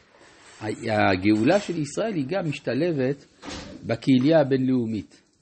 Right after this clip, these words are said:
אתה חוזר לקהילייה הבינלאומית, צריך לבקש רשות, זה לא מנומס לי-, להיכנס מח-, בחזרה למשחק, אחרי שהרבה זמן לא היית במשחק, ובלי לבקש רשות. אז יש כמה סיבות מכן לדבר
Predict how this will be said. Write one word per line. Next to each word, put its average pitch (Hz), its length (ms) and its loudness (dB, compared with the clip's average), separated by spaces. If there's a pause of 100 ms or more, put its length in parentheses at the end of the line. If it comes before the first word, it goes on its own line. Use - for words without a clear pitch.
(120)
אתה 147 160 -6
חוזר 127 600 0
לקהילייה 117 540 -4
הבינלאומית, 107 800 -4 (480)
צריך 123 180 -8
לבקש 135 360 -4
רשות, 165 280 -4
זה 117 80 -2
לא 123 100 0
מנומס 160 480 0 (540)
לי-, 117 340 -2
להיכנס 135 460 -2
מח-, 131 160 -6
בחזרה 117 540 -4
למשחק, 117 600 -8
אחרי 120 280 -6
שהרבה 110 320 -4
זמן 131 220 -4
לא 117 140 0
היית 107 200 -2
במשחק, 101 600 -10 (880)
ובלי 117 360 4
לבקש 127 400 -2
רשות. - 240 -14 (1120)
אז 104 60 -8
יש 107 120 -6
כמה 117 220 -6
סיבות 120 360 -4
מכן 101 260 -6
לדבר 98 340 -4